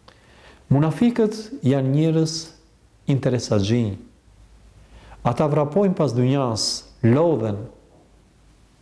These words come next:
duke kërkuar dunjan. Duke mos pasur ideale, vlera dhe parime të qëndrueshme, këta janë të lëkundur mes dy kampeve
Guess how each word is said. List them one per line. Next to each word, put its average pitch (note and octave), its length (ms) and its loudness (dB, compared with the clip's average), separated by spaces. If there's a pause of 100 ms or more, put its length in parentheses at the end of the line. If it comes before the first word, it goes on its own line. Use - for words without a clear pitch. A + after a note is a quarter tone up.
(180)
duke B2 320 2
kërkuar A#2+ 640 0 (1600)
dunjan. G#2+ 560 2 (1700)
Duke C#3+ 180 2
mos G3 240 0
pasur G#3+ 560 0
ideale, B2 640 0 (720)
vlera B2+ 560 2
dhe G#2+ 160 0
parime A#2 520 0 (360)
të A2+ 160 -4
qëndrueshme, D3+ 680 0 (1200)
këta E3+ 240 0
janë F#3+ 240 2
të F3 140 0
lëkundur F3+ 500 2
mes D#3 400 0
dy C3 240 0
kampeve D3+ 480 0